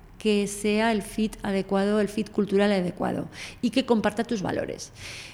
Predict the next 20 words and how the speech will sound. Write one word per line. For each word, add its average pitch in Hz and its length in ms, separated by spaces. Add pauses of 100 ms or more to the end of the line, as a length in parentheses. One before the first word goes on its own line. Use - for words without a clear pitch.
(260)
Porque, 220 440
claro, 262 200
no 240 120
vas 240 140
a 233 60
poder 208 200
estar 196 340
todo 190 160
el 185 80
rato 196 340
y - 120
tienes 220 320
que 262 100
confiar 202 420
en 196 140
ellos. 196 420 (300)
Entonces, 208 380
tienes 240 260
que 269 80
asegurarte 214 720